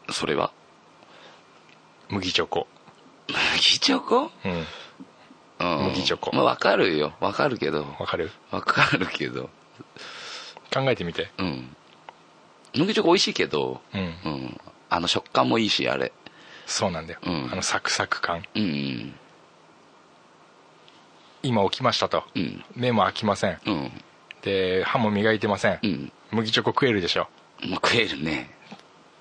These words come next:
Speaker 2: むしろ麦チョコがいいでしょ、そんな時は。
Speaker 1: むしろ？
Speaker 2: うん。
Speaker 1: あー、いいのかな。
Speaker 2: でしょ。
Speaker 1: うん。
Speaker 2: で、もうすっ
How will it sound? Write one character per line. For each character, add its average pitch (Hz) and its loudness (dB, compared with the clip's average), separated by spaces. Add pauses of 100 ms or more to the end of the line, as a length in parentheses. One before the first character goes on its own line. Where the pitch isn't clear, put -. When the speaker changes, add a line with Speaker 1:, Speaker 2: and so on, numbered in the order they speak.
(560)
Speaker 2:
む 202 4
し - 4
ろ 147 6
麦 117 4
チ 170 4
ョ - -4
コ 165 6
が 165 8
い 160 8
い - 4
で 131 4
し - 0
ょ、 85 0
そ - 2
ん 107 4
な 104 2
時 101 0
は。 82 2 (500)
Speaker 1:
む 123 4
し 104 4
ろ？ 76 -2 (260)
Speaker 2:
う - 2
ん。 - 4
Speaker 1:
あ 67 0
ー、 69 -2
い 82 -2
い 85 -2
の 78 -4
か 62 -4
な。 65 0
Speaker 2:
で 92 -4
し - 0
ょ。 80 0
Speaker 1:
う 71 -6
ん。 62 -8 (420)
Speaker 2:
で、 90 -2
も 101 -4
う - -4
す - -2
っ 120 -4